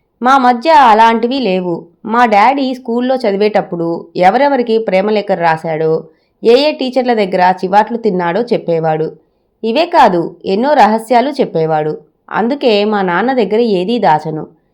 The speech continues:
"ఇంత ఎదిగావు, నీకు బుర్ర లేదు, ఎవరి దగ్గర ఏం మాట్లాడాలో తెలియదు. అందుకే మన ఆఫీస్లో అందరూ నిన్ను ఎంపీ అని పిలుస్తారు," అంది కసిగా. "అందులో వింతేముంది?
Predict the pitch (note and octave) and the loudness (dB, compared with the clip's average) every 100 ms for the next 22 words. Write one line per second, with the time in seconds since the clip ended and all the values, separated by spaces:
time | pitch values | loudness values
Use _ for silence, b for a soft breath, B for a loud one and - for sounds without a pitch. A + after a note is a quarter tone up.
0 | _ _ - A#3 D4 C4+ A#3 A3 G3+ B3+ | _ _ -6 -4 -2 2 4 4 2 4
1 | C#4 G3 F3 - A3 A#3 G#3+ F3 G#3+ D4 | 4 2 -4 -6 -6 -2 -2 -2 -2 2
2 | C4+ G3+ F#3+ - _ _ F3+ G#3+ D4 D#4 | 2 2 -2 -4 _ _ 0 0 2 -2
3 | B3+ B3 G3 G#3 A#3+ A3 A3 G3 F#3+ G3+ | 0 0 2 0 0 -2 -2 0 0 0
4 | A3+ E3+ D#3+ D#3+ D#3 - _ _ _ - | -4 -4 -4 -4 -8 -12 _ _ _ -4
5 | F#3 B3 D#4+ C#4+ B3+ G#3 F3 G3 C4 B3 | -2 -2 0 0 0 0 0 0 -2 -6
6 | A#3+ G#3+ F3+ G3+ G#3+ G3 F#3+ F3 F3 F#3 | 0 2 2 0 0 0 0 -2 -4 0
7 | F#3 G#3 G3 A#3+ A3+ A#3 A3+ F3+ - E3+ | 0 0 -4 -2 -2 -2 -2 -4 -4 -2
8 | D3+ G3+ G3 G#3+ F3+ - D3+ D#3 - _ | -2 0 -2 -2 -4 -6 -6 -8 -8 _
9 | _ _ _ - F#3 A#3 D#4 F#4+ D4 C#4+ | _ _ _ -6 -2 -2 0 0 0 -2
10 | D4 D#4+ D4 C4+ C4+ C4+ B3+ | 0 0 0 -2 -2 -4 -6